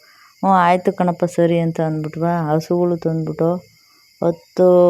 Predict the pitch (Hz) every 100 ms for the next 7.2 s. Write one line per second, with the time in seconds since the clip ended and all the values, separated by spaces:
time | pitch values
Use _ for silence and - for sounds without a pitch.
0 | 175 175 165 170 175 170 165 160 180 185
1 | 170 165 - 180 160 160 175 220 _ _
2 | _ _ _ - 170 170 175 175 165 165
3 | 170 170 170 165 165 165 165 165 165 165
4 | 165 160 165 165 175 175 165 - 180 165
5 | 160 160 160 - 170 175 185 190 175 196
6 | 202 175 165 - 175 165 165 - 160 151
7 | 151 160